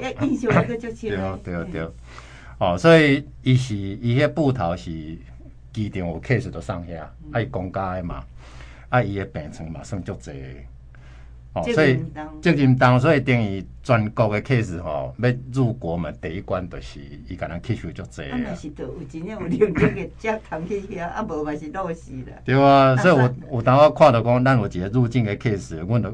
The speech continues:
Speaker 2: 阮同仁甲我讲，拢无一个中华直接送去，<laughs> 送去北部的，的病院吼，啊，无就
Speaker 1: 所以恁学长替你担啊。
Speaker 2: 伊就甲咱，等于讲伊就甲咱担起来啊，
Speaker 1: 嗯。
Speaker 2: 所以其实咱都爱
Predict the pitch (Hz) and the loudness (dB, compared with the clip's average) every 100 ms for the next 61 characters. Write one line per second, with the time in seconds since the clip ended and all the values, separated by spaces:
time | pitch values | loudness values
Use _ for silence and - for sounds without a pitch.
0 | - 113 117 113 82 92 87 78 78 98 | -4 -2 -2 -4 -6 -4 -4 -4 -4 -2
1 | 90 - - - - 120 131 123 104 95 | -4 -8 -18 -18 -2 6 8 6 4 -4
2 | - 76 78 82 - 87 82 92 - - | -6 -10 -10 -10 -8 -8 -8 -6 -8 -8
3 | - - - - 440 - 480 - 175 - | -8 -2 0 2 8 8 8 6 4 4
4 | - - 262 - 277 - - - 185 165 | 2 4 4 2 -2 -6 -8 4 8 8
5 | 165 - 170 - 127 123 127 123 123 123 | 6 8 6 8 10 10 10 8 8 6
6 | 127 131 - - - 147 113 113 110 - | 4 0 -10 -10 0 4 6 4 2 0
7 | 101 95 104 113 120 101 131 127 120 120 | -2 0 0 4 6 6 6 6 4 4
8 | - 196 220 196 175 - 220 220 220 196 | 0 0 0 0 -4 -2 -2 -2 -4 -6
9 | 196 175 170 147 127 135 175 - - - | -6 -4 2 6 8 8 6 2 -12 0
10 | 180 180 180 180 151 131 123 117 135 143 | 4 6 8 8 6 4 8 6 6 4
11 | 139 131 107 78 78 78 - 151 135 120 | 4 2 0 0 0 0 0 2 2 0
12 | 110 110 107 123 127 123 98 107 101 98 | 0 0 4 4 4 2 0 2 0 -2